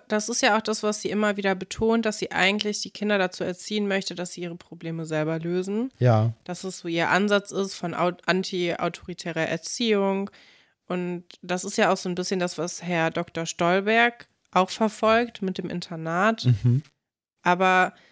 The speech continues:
Speaker 1: es ist so sehr, ähm,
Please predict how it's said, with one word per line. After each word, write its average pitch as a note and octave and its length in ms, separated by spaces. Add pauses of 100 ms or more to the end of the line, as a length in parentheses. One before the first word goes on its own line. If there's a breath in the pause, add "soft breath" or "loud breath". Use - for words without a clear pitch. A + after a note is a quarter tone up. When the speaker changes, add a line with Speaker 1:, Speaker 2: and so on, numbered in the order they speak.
(220 soft breath)
Speaker 1:
es F#3 140
ist G3+ 380
so F#3 240
sehr, G3 640 (140)
ähm, F3 480